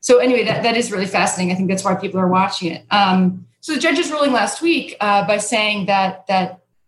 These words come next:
if the unforeseeable business exemption does apply, um, the case still has to go to summary judgment.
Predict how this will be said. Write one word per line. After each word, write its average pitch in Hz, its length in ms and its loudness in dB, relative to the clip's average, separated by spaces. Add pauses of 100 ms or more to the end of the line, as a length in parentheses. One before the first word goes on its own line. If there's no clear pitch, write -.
if 247 320 2
the 233 100 -4
unforeseeable 196 480 -6
business 185 300 -4
exemption 180 400 -6
does 185 380 -2
apply, - 760 -2
um, 175 420 -4
the 208 80 -6
case 202 220 -6
still 208 120 -4
has 190 140 -2
to - 60 -12
go 180 80 -6
to 180 40 -6
summary 180 320 -4
judgment. 185 500 -2